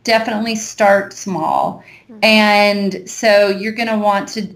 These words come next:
Speaker 1: have a small raised bed. So, 'cause our dirt isn't that great, so vegetables love to be up a little bit higher in really good soil. So
Speaker 2: Mm-hmm.
Speaker 1: building a little, you know, raised bed or getting some of the stone from the,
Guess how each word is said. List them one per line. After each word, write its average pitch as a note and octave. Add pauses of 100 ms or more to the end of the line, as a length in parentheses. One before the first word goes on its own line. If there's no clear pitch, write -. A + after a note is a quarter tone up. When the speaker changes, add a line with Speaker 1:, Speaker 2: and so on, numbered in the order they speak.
Speaker 1:
have G3+
a G3+
small G3+
raised A3+
bed. G#3+ (380)
So, F#3+
'cause F#3+
our G3+
dirt A3
isn't A3
that A3+
great, G3
so F#3
vegetables G#3
love G3
to G#3
be F#3+
up G3
a -
little G3+
bit G3
higher G3+
in F#3
really G3+
good G#3+
soil. E3+ (320)
So G#3+
Speaker 2:
Mm-hmm. F#3
Speaker 1:
building A#3+
a G#3+
little, G#3+
you G#3+
know, G3
raised G#3
bed A3+
or G#3
getting G#3+
some G#3+
of G3
the E3+
stone A3
from G3+
the, F3+